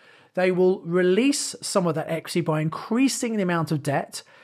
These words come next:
They get some money that they can then use to go and buy some investment properties. So they'll use the money they release from their own home as the deposits and buy a number of properties and take further buy-to-let mortgages on each of those investment properties.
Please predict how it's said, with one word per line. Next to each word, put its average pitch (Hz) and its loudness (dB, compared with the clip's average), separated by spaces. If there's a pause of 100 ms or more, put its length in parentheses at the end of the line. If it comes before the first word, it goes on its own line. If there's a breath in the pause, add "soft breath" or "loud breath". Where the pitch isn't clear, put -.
(100 soft breath)
They 185 2
get 202 0
some 185 -4
money 175 2
that 156 -2
they 180 0
can 165 -2
then 165 0
use 202 2
to 185 -4
go 175 2
and 160 2
buy 180 0
some 156 -2
investment 147 -2
properties. 127 -8 (300 loud breath)
So 170 -2
they'll 165 2
use 226 2
the 214 4
money 202 4
they 240 4
release 208 2
from 180 -4
their 165 0
own 160 2
home 151 -2
as 156 -4
the 139 0
deposits 180 -2
and 160 2
buy 160 4
a 160 4
number 294 0
of 190 -4
properties 156 -4
and 156 -4
take 170 -2 (160 loud breath)
further 220 2
buy-to-let 185 2
mortgages 156 0
on 151 0
each 180 -4
of 170 -4
those 156 2
investment 143 -2
properties. 127 -10